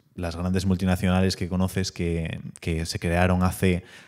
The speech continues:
años, decenas o cientos de años, pues es como el tope máximo. El hecho de decir, "Ahora que ya va todo bien, me voy a centrar en que esto dé un cambio tan potente que, que viva mucho más que yo, que este cambio que he iniciado viva más".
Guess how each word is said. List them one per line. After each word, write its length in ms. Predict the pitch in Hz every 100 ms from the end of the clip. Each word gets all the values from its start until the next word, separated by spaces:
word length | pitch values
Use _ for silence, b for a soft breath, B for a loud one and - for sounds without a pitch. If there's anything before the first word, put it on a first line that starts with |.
| B _
años, 520 | 107 98 95 101 - -
decenas 680 | 82 - 90 90 90 - -
o 280 | 87 82 -
cientos 400 | - 95 95 90
de 100 | 95
años, 360 | 95 90 113 B B -
pues 400 | 87 - - _ _ -
es 200 | 90 -
como 540 | - 92 90 87 - -
el 180 | 90
tope 240 | - 87 90
máximo. 420 | 82 - - 107
El 100 | 113
hecho 180 | - 92
de 80 | 87
decir, 260 | 87 87 -
"Ahora 180 | 92 98
que 60 |
ya 100 | 101
va 140 | 95 92
todo 200 | 95 92
bien, 240 | 95 -
me 100 | 101
voy 100 | 85
a 40 | 90
centrar 320 | 92 87 90
en 120 | 95
que 200 | 87 85
esto 360 | 92 - 104 - b b b _ _ _ -
dé 120 | 98
un 120 | 101
cambio 340 | 101 104 101
tan 200 | 98 98
potente 580 | 92 92 95 95 131 -
que, 480 | - 92 87 87 _
que 140 | - 92
viva 240 | 98 104
mucho 300 | 107 101 -
más 120 | 95
que 140 | - 92
yo, 200 | 87 -
que 80 | 95
este 180 | - 104
cambio 260 | 104 101
que 80 | 98
he 40 |
iniciado 480 | 98 95 - 104 123 B B B
viva 280 | 92 95 90
más". 260 | 87 82